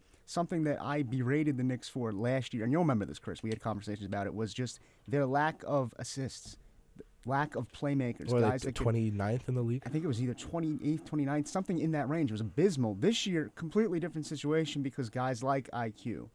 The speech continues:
Speaker 1: McBride, Brunson being
Speaker 2: Brunson.
Speaker 1: a stable force, who, that's why I was so for the Brunson move. It's not that I felt he was a transcendent talent,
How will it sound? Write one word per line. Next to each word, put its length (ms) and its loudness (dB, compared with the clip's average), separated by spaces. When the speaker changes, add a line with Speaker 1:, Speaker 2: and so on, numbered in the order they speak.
Speaker 1:
McBride, 680 -2
Brunson 580 4
being 220 6
Speaker 2:
Brunson. 60 2
Speaker 1:
a 60 0
stable 460 2
force, 400 -2
who, 160 -4
that's 360 2
why 220 4
I 220 2
was 160 2
so 200 -2
for 280 -2
the 80 -2
Brunson 420 -4
move. 180 0
It's 140 -6
not 220 0
that 80 0
I 80 0
felt 280 -2
he 80 -2
was 120 -2
a 60 -4
transcendent 800 -2
talent, 420 -4